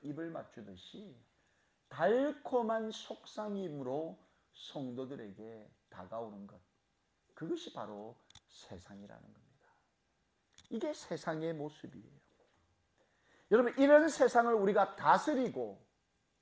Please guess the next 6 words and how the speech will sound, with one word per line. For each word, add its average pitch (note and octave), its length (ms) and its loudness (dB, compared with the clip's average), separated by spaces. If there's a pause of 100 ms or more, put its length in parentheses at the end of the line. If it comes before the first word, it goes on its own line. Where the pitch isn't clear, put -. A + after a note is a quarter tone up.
(440)
이런 E4 340 4
세상 B3 400 0
속에서 G#3+ 520 0
하나님의 D4 640 2
나라를 A#3 460 4
선포하며 G3 1040 -2